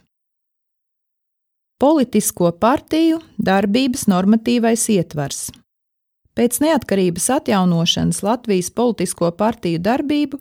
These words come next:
regulē gan starptautiski dokumenti, gan arī Latvijas normatīvie akti. Latvijai ir saistošs starptautiskais pakts par pilsoniskajām un politiskajām tiesībām, Eiropas cilvēktiesību konvencija,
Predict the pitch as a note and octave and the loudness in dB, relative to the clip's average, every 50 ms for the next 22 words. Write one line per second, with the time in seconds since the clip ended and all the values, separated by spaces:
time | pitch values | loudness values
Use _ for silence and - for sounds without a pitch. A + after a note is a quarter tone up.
0 | _ _ - A3 B3 A3+ F#3 F3+ D#3+ D3+ D3+ D#3 E3 A3+ C4 C4+ - - - E3+ | _ _ -2 0 0 2 2 2 2 2 0 2 2 2 2 2 2 0 -2 -2
1 | E3 - - F#3+ G#3 A3 A3 A#3 A3 - - - G3+ G3+ G#3+ A3 A3 - G#3 G3+ | -2 -2 0 0 0 0 0 -4 -6 -4 -4 -4 -2 0 0 -2 -2 -2 0 0
2 | G3 G3 F#3+ F#3+ F#3+ - - _ _ _ _ _ _ _ - - A3+ B3 C4 C4+ | 2 2 0 0 -2 -4 -10 _ _ _ _ _ _ _ 0 2 4 4 4 4
3 | C4+ B3 A3 F3+ F3+ F#3 - G#3 B3 B3+ B3+ - G#3+ F#3 F3+ F3+ G3 G#3 G#3 - | 2 2 2 2 2 0 -2 -2 -2 -2 0 0 0 0 2 2 2 0 0 0
4 | A3+ A#3 A3+ A#3 A3+ A3 G3+ G3+ G#3+ G#3+ - - - - - _ _ _ _ _ | 0 2 2 2 2 2 2 0 -2 -6 -10 -20 -20 -20 -20 _ _ _ _ _
5 | _ _ _ _ _ _ - G#3 B3 D#4+ - - C4+ B3 A#3 G#3 F#3+ G3 G3 - | _ _ _ _ _ _ 0 0 0 0 0 0 2 2 4 4 4 2 0 -2
6 | - F#3 E3+ E3 E3 - - A3 A#3 B3+ - - - - F3+ G#3 G#3 - A3 G3 | 0 0 2 0 0 -2 0 0 0 2 0 -2 -2 -2 -2 -2 0 0 0 0
7 | F#3 - - - - F#3 F3+ - - - F3+ A3+ C4+ - - - - - G#3+ F#3+ | 0 -2 -6 -6 -4 -4 -4 -4 -2 -2 -2 -2 -2 -6 -10 -16 -6 -4 -4 -4
8 | - - F#3+ F#3 E3+ - - F#3 F#3+ G3 G#3+ A#3 - - - C4 B3+ B3+ B3+ B3+ | -2 -2 -2 -2 -2 -2 -2 0 2 4 2 2 2 -2 -2 -2 0 2 4 4
9 | B3 C4 B3 - _ - F#3 F#3 F3+ - F#3+ F#3 F3+ F#3+ G#3 - A3 A3 - - | 4 2 0 -2 _ 0 0 0 2 2 0 2 2 2 0 -2 -2 -6 -4 -2
10 | A#3+ A#3 A#3 A3+ A3+ A3+ A3+ - A#3 A3+ G3+ - - F3 E3+ E3 D#3 D3+ D3 D3+ | 0 2 4 4 4 4 4 4 2 2 2 2 0 -2 -2 -2 -2 -4 -2 -2
11 | D3+ D3 F3 - _ _ _ _ _ _ _ - G3 A3+ C4 B3+ G3+ F3 - - | -2 -2 -4 -6 _ _ _ _ _ _ _ 0 2 4 4 4 2 2 0 -4
12 | - - A3 A#3 A3+ F#3+ F3+ D#3+ E3 - - F#3+ F#3 G3 - F3+ D#3 D3+ - - | -2 2 2 4 4 4 4 2 0 0 0 0 0 0 0 -2 -2 -4 -4 -4
13 | - E3 D#3+ E3 E3+ F3 F#3+ G#3 A#3+ A#3+ - C4+ C4+ C4+ C4+ C4+ | -2 0 0 2 2 2 4 4 2 2 2 0 -2 -2 -4 -6